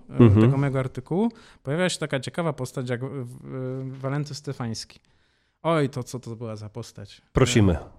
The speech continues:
Speaker 2: przybliż
Speaker 1: e,
Speaker 2: nam.
Speaker 1: taki księgarz, taki wydawca różnego typu literatury, niekoniecznie rewolucyjnej,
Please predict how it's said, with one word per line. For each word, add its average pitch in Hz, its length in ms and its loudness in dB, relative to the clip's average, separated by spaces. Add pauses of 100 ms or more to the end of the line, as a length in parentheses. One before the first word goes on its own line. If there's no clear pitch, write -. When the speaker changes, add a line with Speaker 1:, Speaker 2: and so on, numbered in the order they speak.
Speaker 2:
przybliż 87 420 2
Speaker 1:
e, - 20 -4
Speaker 2:
nam. 90 120 6
Speaker 1:
taki 92 220 2
księgarz, 123 640 0
taki 160 520 -4
wydawca 135 920 -2
różnego 151 480 0
typu 139 240 -4
literatury, 135 580 -2
niekoniecznie 143 520 -2
rewolucyjnej, 131 800 -4